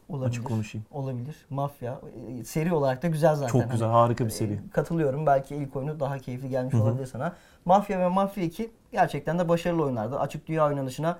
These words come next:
Speaker 1: e, gangster olayını getiriyor olması, gangster temasını getiriyor olması ve bin dokuz yüz elliler döneminde geçiyor olmasıyla birlikte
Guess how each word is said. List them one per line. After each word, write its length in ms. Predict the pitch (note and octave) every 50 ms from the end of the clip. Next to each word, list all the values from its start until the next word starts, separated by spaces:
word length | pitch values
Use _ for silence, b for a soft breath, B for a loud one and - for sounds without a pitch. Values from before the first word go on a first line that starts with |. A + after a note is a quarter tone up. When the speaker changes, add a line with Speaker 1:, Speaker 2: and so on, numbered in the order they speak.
| b b b b b _ - -
Speaker 1:
e, 280 | F#2+ F#2+ F2+ G2 G2+ C#3
gangster 680 | C#3+ E3 D#3+ D#3+ D#3+ D#3+ - - F3 D#3+ D#3+ - - - - - -
olayını 380 | A#2 - C#3 C#3+ C#3 C3+ C#3
getiriyor 320 | C3+ C#3 C3+ - C#3+ C#3+ C3+
olması, 200 | B2 B2 B2 B2
gangster 420 | C3 C3 C3+ C3+ - - C#3 C3
temasını 340 | - C#3 B2+ B2 B2 C3+ C3+
getiriyor 320 | B2+ C3+ C3 - D3+ C#3
olması 320 | B2+ A2+ A2+ A2 - F#3+ F#3 b b b b b b -
ve 220 | D#3+ E3+ E3 - -
bin 180 | D#3 D#3+ E3
dokuz 200 | F3 E3 - E3+
yüz 80 | E3 E3
elliler 420 | F3 D#3+ D#3 D#3+ E3 E3 E3 D3+
döneminde 340 | D#3 D#3 D#3 D3+ D#3 D#3 D#3
geçiyor 340 | D3+ D3+ D3+ D3+ - E3 D3+
olmasıyla 420 | D3 D3+ D3 - E3 D3+ D3+ C3
birlikte 380 | B2+ B2 B2 B2 - E3+ F3 E3+